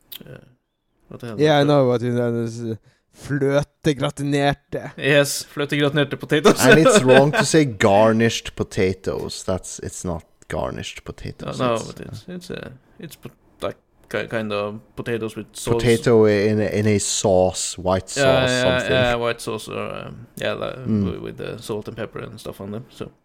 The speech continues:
Speaker 1: It's
Speaker 3: Mm.
Speaker 1: very, very good. Uh, and then when I serve the dish, like, the salmon with all the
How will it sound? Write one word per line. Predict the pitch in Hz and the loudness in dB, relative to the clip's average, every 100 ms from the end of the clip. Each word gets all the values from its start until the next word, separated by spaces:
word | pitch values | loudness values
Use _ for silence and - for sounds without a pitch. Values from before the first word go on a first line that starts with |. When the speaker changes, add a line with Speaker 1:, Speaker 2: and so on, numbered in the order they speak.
| _ _ _ - _ - | _ _ _ -20 _ -4
Speaker 1:
It's | 131 131 | -2 0
Speaker 3:
Mm. | |
Speaker 1:
very, | 127 117 | 0 0
very | 117 110 | -2 -4
good. | 110 117 - - - - _ _ _ - | -6 -10 -16 -20 -20 -20 _ _ _ -10
Uh, | |
and | 147 135 131 | -6 -4 0
then | 139 135 | 0 0
when | 120 | -4
I | 117 | -4
serve | - 135 120 | -2 -2 -2
the | 117 | -4
dish, | 170 175 - 123 | -4 -4 -6 -6
like, | 107 - | -8 -8
the | 98 | -14
salmon | 95 - 123 131 127 | -12 -8 -6 -6 -6
with | 117 107 | -8 -4
all | 117 113 | -4 -4
the | 110 107 | -4 -4